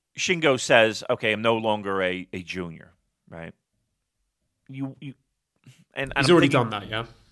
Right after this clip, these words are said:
Speaker 1: Right. And I'm thinking that you're, traditionally, you're having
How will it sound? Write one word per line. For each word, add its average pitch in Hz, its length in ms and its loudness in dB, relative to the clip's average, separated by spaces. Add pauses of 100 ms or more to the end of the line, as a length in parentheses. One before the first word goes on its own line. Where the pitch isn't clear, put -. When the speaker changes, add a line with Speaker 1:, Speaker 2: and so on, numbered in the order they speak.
(260)
Speaker 1:
Right. 113 260 4 (340)
And 165 140 0
I'm 156 100 -2
thinking 185 420 -4
that 120 300 4
you're, 131 580 0 (1900)
traditionally, 123 960 -2 (340)
you're 147 320 2
having 117 800 4